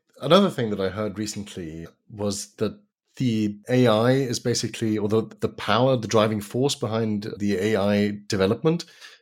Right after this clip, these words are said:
is basically the war of the search engines. So you have big tech like Google, Microsoft,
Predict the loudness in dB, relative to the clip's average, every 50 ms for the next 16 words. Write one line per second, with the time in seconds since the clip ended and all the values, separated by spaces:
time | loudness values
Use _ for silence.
0 | _ -4 -4 0 2 2 2 4 2 0 -2 -2 -2 0 2 2 2 2 2 2
1 | 4 6 6 6 4 4 2 0 0 4 4 6 6 6 6 6 4 2 0 -2
2 | -4 -2 -2 0 0 0 0 0 -2 -6 -6 -10 -10 -14 -14 -16 -14 -12 -12 -12
3 | -12 -12 -20 -20 -20 -20 -20 _ _ -4 0 2 2 2 2 2 2 2 2 0
4 | -2 -4 -8 -14 -16 _ _ _ _ 2 2 2 0 -4 -2 0 2 2 2 0
5 | -4 -8 -6 -4 -4 -4 -4 -2 0 2 2 2 4 2 2 2 2 4 4 4
6 | 4 2 -2 -8 -2 0 0 -2 -2 -4 -12